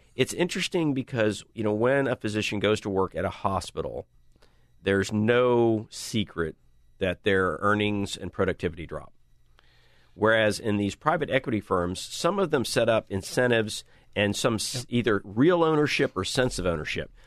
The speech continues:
Speaker 1: So
Speaker 2: Right.
Speaker 1: it's a little bit of a hybrid, you know?
Speaker 2: It is, but, you know, it's st-, it's stated that corporate entities own half of the nation's medical practices, with private equity and other stakeholders producing the sharpest increase between twenty nineteen and twenty twenty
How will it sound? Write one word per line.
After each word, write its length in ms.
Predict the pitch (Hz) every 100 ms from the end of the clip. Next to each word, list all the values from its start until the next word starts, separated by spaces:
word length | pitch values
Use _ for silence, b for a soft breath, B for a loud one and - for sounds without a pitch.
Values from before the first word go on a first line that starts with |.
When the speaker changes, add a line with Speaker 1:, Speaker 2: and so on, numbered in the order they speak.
| -
Speaker 1:
So 140 | 123
Speaker 2:
Right. 60 | 139
Speaker 1:
it's 100 | 143
a 40 |
little 220 | 156 208
bit 160 | 131 113
of 80 | 85
a 60 |
hybrid, 480 | - 143 92 67 57
you 80 | 78
know? 220 | 92 156
Speaker 2:
It 160 | - 147
is, 160 | 156 117
but, 220 | 127 -
you 80 | 180
know, 120 | 165
it's 160 | 131
st-, 300 | - - 185 175
it's 160 | 147 -
stated 420 | - 208 220 131
that 140 | 131
corporate 340 | - 208 208 185
entities 460 | 185 165 147 123
own 180 | 143 131
half 340 | 113 160 156
of 80 | 151
the 60 | 131
nation's 480 | 131 147 - 123 - b b
medical 320 | 151 202 175
practices, 720 | 120 139 123 - 110 123 120 B B B B
with 280 | 139 135 -
private 420 | - 185 190 165 160
equity 560 | 214 - 143 135 135 b b
and 160 | 147 139
other 240 | 202 190 175
stakeholders 840 | - - 202 - 151 135 131 120 b b
producing 420 | - 151 156 156
the 60 | 131
sharpest 540 | 127 165 160 160 143 -
increase 580 | 196 208 - 143 135 - B B
between 440 | - 143 165 143 131
twenty 300 | - 180 175
nineteen 500 | 160 160 143 - 160
and 120 | 139
twenty 240 | - 156 143
twenty 400 | - 220 165